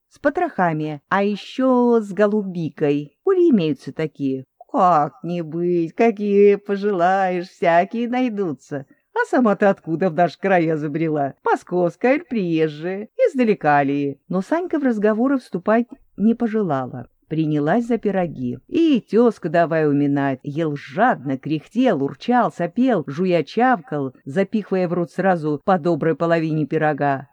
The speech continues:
Давился. Казалось, живот у него круглеет на глазах, как у голодного щенка, который дорвался до еды. Санька покосилась на мальчишку. «Смотри, не лопни». Самой-то ей пироги пришлись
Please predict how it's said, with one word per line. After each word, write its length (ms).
Давился. 840
Казалось, 640
живот 560
у 60
него 580
круглеет 640
на 120
глазах, 560
как 180
у 100
голодного 540
щенка, 720
который 400
дорвался 580
до 140
еды. 440
Санька 500
покосилась 720
на 100
мальчишку. 800
«Смотри, 520
не 180
лопни». 720
Самой-то 500
ей 480
пироги 380
пришлись 800